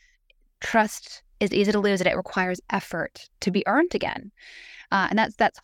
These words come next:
hard. Again, this is why civility, this disposition of respecting people, is far better suited to the complex stuff of human social life,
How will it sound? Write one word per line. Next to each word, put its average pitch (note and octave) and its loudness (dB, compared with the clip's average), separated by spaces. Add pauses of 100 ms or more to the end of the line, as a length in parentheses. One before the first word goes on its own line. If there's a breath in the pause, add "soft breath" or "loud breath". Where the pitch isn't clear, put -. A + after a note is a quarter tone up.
hard. F3 2
Again, F#3 4
this E3+ -4
is F#3 -2
why D#3+ 2
civility, F#3 2
this D#3+ -4
disposition F3 -4
of D#3 -2
respecting G#3+ 0
people, F3 -6
is - -12
far A3 2
better F#3 0
suited E3+ -2 (760 soft breath)
to B3 0
the F#3+ 2
complex G#3+ 0
stuff - 0
of E3+ -2
human E3+ -2 (140)
social D#3+ 0 (100)
life, - -2